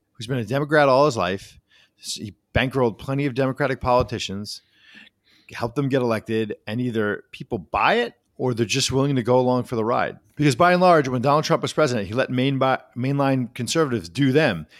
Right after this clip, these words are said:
and he kinda stayed out of the way. It just doesn't add up to somebody on the left. And I'm not on the far left. I'm a centrist Democrat.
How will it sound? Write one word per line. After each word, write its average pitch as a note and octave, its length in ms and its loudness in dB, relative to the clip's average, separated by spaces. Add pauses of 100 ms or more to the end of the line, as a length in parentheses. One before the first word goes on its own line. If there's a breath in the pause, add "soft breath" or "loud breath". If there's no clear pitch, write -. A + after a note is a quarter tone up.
(160 soft breath)
and A#2 100 -2
he C#3 80 0
kinda F3+ 240 0
stayed E3 220 0
out D3+ 140 4
of C3+ 40 -4
the C#3 80 0
way. D3 320 -2 (440 soft breath)
It C#3 60 -8
just A#3 200 2
doesn't B3 280 0
add D#3+ 160 2
up G3+ 160 0
to D3 80 -4
somebody F#2+ 360 -4
on D#2+ 60 -10
the D#2+ 80 -10
left. D2+ 260 -12
And A#2 60 -2
I'm C3 100 -2
not F3 260 2
on B2+ 120 -2
the A2 80 -4
far F2+ 300 -2
left. G2 360 -2
I'm C3 100 -4
a B2 40 -2
centrist E3 400 -2
Democrat. C3 440 -6